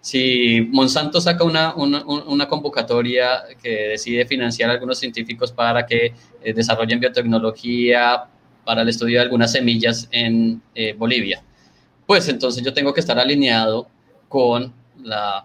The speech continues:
con el pensamiento y los intereses de Monsanto, que son crueles, pero tengo que estar alineado con esos intereses para que me aprueben el proyecto,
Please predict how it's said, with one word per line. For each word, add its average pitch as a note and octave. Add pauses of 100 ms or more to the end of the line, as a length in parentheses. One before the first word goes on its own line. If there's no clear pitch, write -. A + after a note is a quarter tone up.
con A2
el G#2
pensamiento A2+
y -
los C#3
intereses A#2+
de C#3
Monsanto, D3+ (540)
que G2
son G2+
crueles, C3 (240)
pero A2
tengo A2+
que C#3
estar C#3
alineado C3
con C3+
esos C3+
intereses B2+
para C3+
que C#3
me B2
aprueben A2
el A2+
proyecto, C#3